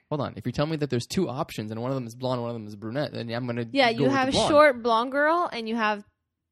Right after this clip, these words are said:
Speaker 2: six feet tall brunette.
Speaker 1: Well, no, I'm gonna go with the short blonde girl.
Speaker 2: Oh, so it's not equal now. You're admitting it's not equal.
Speaker 1: Wh-, what do you mean?
Speaker 2: It's
Speaker 1: As
Speaker 2: not
Speaker 1: in, like
Speaker 2: equal. Yeah.
Speaker 1: No, I'm saying height doesn't, like, doesn't matter that much.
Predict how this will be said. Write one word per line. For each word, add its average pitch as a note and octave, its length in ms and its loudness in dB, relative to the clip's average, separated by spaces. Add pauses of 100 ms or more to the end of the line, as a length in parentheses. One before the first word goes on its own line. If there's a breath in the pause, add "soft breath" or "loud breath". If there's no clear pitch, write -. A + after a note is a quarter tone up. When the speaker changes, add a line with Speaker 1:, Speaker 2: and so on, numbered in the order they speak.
(680)
Speaker 2:
six - 200 -6
feet B3 180 -10
tall A3 220 0
brunette. G3+ 360 -10 (100)
Speaker 1:
Well, A2 160 0
no, A#2+ 120 0
I'm G2+ 100 -6
gonna A2 100 -6
go A2 60 -2
with G#2 80 -8
the A2 80 -4
short G#2+ 220 -4
blonde G#2+ 220 -6
girl. G#2+ 180 -10 (120)
Speaker 2:
Oh, B3 120 2
so G#3+ 140 -4
it's F#3+ 180 -4
not A#3 180 4
equal F3 260 -2
now. D#3+ 220 -4
You're F3 160 -2
admitting G3 360 -4
it's F3+ 140 -12
not G#3 140 0
equal. G3 360 -6 (1000)
Speaker 1:
Wh-, - 140 -18
what B2 120 -8
do G#2+ 40 -8
you G#2+ 60 -10
mean? G#2+ 140 -12 (640)
Speaker 2:
It's G3+ 100 -8
Speaker 1:
As - 80 2
Speaker 2:
not A#3 120 2
Speaker 1:
in, A#3 80 0
like A2+ 60 0
Speaker 2:
equal. G3 240 -6 (300)
Yeah. A#3 220 -6 (560)
Speaker 1:
No, F#3 80 0
I'm A#2 120 -4
saying C3 180 -2
height C#3+ 180 -4
doesn't, C3+ 460 -4
like, G#2 180 -4 (220)
doesn't A#2+ 360 -6
matter A#2 280 0
that G#2 160 -2
much. C3 340 -4